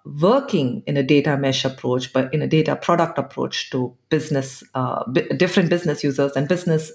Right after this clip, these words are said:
different B I units, is that we have a lot of dashboards, exactly as you say it. Uh, we have limited resources.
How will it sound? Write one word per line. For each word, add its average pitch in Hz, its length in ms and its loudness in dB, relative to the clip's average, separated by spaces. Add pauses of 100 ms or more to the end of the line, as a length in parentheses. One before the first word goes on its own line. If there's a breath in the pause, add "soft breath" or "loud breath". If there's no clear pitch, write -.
different 170 340 2
B 180 160 4
I 151 80 4
units, 143 500 0 (500 loud breath)
is 190 360 4
that 175 380 2 (460 soft breath)
we 175 120 2
have 214 420 2 (200)
a 165 60 4
lot 160 260 4
of 269 140 0
dashboards, 160 680 -2 (320)
exactly 160 420 0
as 160 120 2
you 165 60 -4
say 131 260 -2
it. 196 200 -6 (540 soft breath)
Uh, 147 480 2
we 170 120 2
have 180 340 2
limited 220 400 2
resources. 131 760 -4